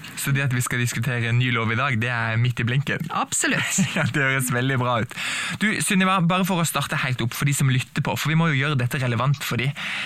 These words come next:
Speaker 1: Denne nye loven, har den noe å si for oss som jobber i akademia, eller som studerer i akademia?
Speaker 2: Ja, altså loven, eh, regulerer jo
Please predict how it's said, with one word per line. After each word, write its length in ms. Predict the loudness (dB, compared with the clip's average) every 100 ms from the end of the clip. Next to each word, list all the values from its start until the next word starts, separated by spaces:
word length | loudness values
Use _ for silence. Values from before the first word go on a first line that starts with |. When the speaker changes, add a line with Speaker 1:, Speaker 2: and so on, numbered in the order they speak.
| -8 -2
Speaker 1:
Denne 280 | 0 2 4
nye 320 | 6 6 4 2
loven, 420 | 2 0 0 -2 -4 -6 -8 -10 -12 -12 -8
har 340 | -4 0 2 2
den 200 | 2 2
noe 160 | 2
å 40 | 0
si 200 | 0 0
for 180 | 0 0
oss 120 | 2
som 80 | 2
jobber 320 | 0 0 0
i 60 |
akademia, 500 | 0 0 0 2 2 2
eller 180 | 0 0
som 120 | 0
studerer 400 | 0 0 0 0
i 60 | 0
akademia? 480 | 0 0 0 0 -4 -8 -16 -12 -10 -2
Speaker 2:
Ja, 160 | 0 2
altså 220 | 0 2
loven, 400 | 2 2 2 2 4
eh, 140 | 2 2
regulerer 600 | 2 2 2 2 2 2
jo 160 | 2